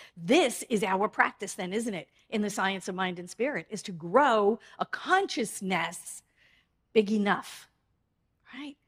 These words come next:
To grow our consciousness as big as we can. Our practice then is to eliminate the fear thought, eliminate the false belief, eliminate the limiting beliefs,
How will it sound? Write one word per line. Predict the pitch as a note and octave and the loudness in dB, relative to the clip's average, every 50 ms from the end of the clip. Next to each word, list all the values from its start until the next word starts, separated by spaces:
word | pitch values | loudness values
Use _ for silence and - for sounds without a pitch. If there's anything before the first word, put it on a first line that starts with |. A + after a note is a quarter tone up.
| _ _ - | _ _ -6
To | A#3+ | -6
grow | G3 F#3 G#3 G#3 A3+ B3+ D4 E4+ F4+ F4+ - - - | -6 -6 -6 -4 0 2 2 4 2 2 0 -2 -4
our | A#3+ C#4 D4 D#4 D4+ | -2 -2 0 0 -2
consciousness | D4 - - C#4+ C#4 E4 G4 F#4+ - E4 C4 - - - F#3 E3+ D3 - - - - - - _ _ _ _ _ _ - | -4 -6 -6 -6 -4 -4 -6 -8 -10 -10 -10 -12 -10 -6 -6 -6 -6 -8 -14 -20 -20 -20 -20 _ _ _ _ _ _ -6
as | G#3+ G3+ G3+ | -4 -4 0
big | F#3+ C4+ D4 C#4 | 2 2 4 4
as | D#4+ C#4+ A3+ A#3+ | 4 2 2 2
we | B3 C4 B3+ | 2 2 2
can. | - - - C4+ D#4+ G#3+ F3 F3 E3+ - _ _ _ _ _ _ _ _ _ _ _ _ _ _ _ - | 2 4 4 4 4 4 0 -6 -8 -14 _ _ _ _ _ _ _ _ _ _ _ _ _ _ _ 8
Our | A3 A3+ A3+ A3+ A3+ A3 G#3 | 8 8 10 8 6 6 4
practice | - _ - - - C#4 - F#4 G4 - _ - B3+ G#3 F3 - | 0 _ -12 -2 2 4 4 4 4 0 _ -2 -2 -2 -2 -2
then | - F#3 F#3 F3 D#3+ D3+ D#3 E3 F3 F#3 - _ _ - - - _ - | -4 -4 -4 -4 -4 -6 -10 -16 -18 -20 -20 _ _ -20 -20 -14 _ 0
is | C4+ A#3 - - | 0 0 2 0
to | A3+ B3 B3+ | 2 4 6
eliminate | A#3+ A#3+ A3+ A3+ A#3 B3+ D#4+ F#4+ G#4 G4 F4+ D#4+ D4 C4+ B3+ - | 6 6 4 2 2 4 4 6 6 6 4 4 4 2 0 0
the | - A#3+ | 0 -2
fear | - - C4+ A#3+ G#3+ G#3 F#3 | 0 0 2 4 6 6 4
thought, | - - D3+ C3+ - - - _ _ - - - | 2 0 -2 -2 -4 -6 -12 _ _ -20 -4 0
eliminate | - A3+ A#3 D4 F#4 G4+ F#4+ E4 D#4 D4+ - - | 2 6 6 6 6 6 6 6 4 4 4 2
the | C#4 C4 | 0 0
false | - - - B3+ A3+ A3 G#3+ - | 2 4 6 6 6 6 2 -2
belief, | - - G3+ F#3 F#3 F3 D3 C#3+ - - - - - C4 | -4 -4 -2 -2 -2 -4 -6 -8 -14 -20 -18 -2 2 4
eliminate | B3 A#3+ C4+ D#4 F4+ G4+ G4 F#4 E4+ E4 - - | 6 8 8 8 6 6 4 2 2 0 0 0
the | D4 D4 | 0 0
limiting | C4+ B3+ B3 B3+ C#4+ E4 F#4 F#4 E4+ - - - D#4 A#3 G#3+ G3+ | 2 2 4 6 6 8 8 6 6 4 2 2 2 2 2 2
beliefs, | F3 G3+ F#3+ F#3 F#3+ G3 E3 D#3 - - | 2 0 2 2 2 0 -2 -4 -10 -18